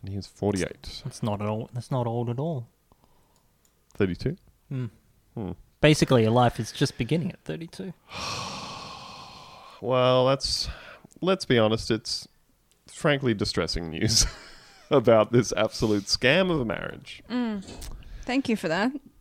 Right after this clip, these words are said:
Speaker 1: Oh, yes, thank you. <laughs> Thank you, Theo, for
Speaker 2: <laughs> This
Speaker 1: laying that
Speaker 2: rolled
Speaker 1: one
Speaker 2: in,
Speaker 1: on us.
Speaker 2: like, several minutes before we started recording. <laughs>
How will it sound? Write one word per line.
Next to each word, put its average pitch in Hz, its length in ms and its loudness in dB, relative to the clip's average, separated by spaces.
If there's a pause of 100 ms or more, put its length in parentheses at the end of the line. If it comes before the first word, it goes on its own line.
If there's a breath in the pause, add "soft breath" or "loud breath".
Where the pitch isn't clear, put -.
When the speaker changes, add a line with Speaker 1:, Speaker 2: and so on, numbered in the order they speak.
(520)
Speaker 1:
Oh, 127 360 2 (680 loud breath)
yes, 110 300 -2
thank 127 240 6
you. 120 460 4
<laughs> - 0 -
Thank 151 420 6
you, 120 80 0
Theo, 107 360 2
for 104 140 0
Speaker 2:
<laughs> - 0 -
This 95 240 4
Speaker 1:
laying 104 260 6
that - 60 8
Speaker 2:
rolled 156 240 10
Speaker 1:
one - 20 8
Speaker 2:
in, 143 120 10
Speaker 1:
on 90 60 6
us. - 40 4
Speaker 2:
like, 120 200 6
several 139 500 6
minutes 113 320 2
before 131 300 0
we 110 100 2
started 110 560 -2
recording. - 600 -4
<laughs> - 40 -20